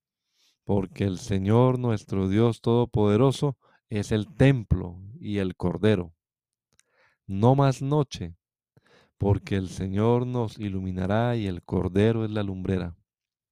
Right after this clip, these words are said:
No más puertas cerradas, porque no habrá temor de que entre allí algún mal.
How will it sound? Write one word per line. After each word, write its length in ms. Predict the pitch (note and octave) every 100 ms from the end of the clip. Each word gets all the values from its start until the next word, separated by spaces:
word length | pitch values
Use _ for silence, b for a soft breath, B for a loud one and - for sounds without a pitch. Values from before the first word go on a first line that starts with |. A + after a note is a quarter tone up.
| _ _ _ b b b b
No 340 | G2+ A#2 C#3
más 400 | C#3+ D3 D3 C#3+ -
puertas 540 | C#3 C#3+ C3+ - C#3
cerradas, 800 | B2+ A2 A2 C#3 B2 F#2+ E2+ - _ _ _ _ _ -
porque 320 | B2 G#2+ G2+
no 100 | F#2+
habrá 240 | G#2 G#2
temor 400 | G2 G#2+ G2 G#2
de 160 | G#2 G2
que 220 | - G2
entre 540 | G2 F#2+ G2+ G2 F#2 F#2+ _ _ _
allí 360 | F#2+ F2 F#2 G2+
algún 380 | F#2 F#2 F#2+
mal. 300 | F#2+ F#2+ F2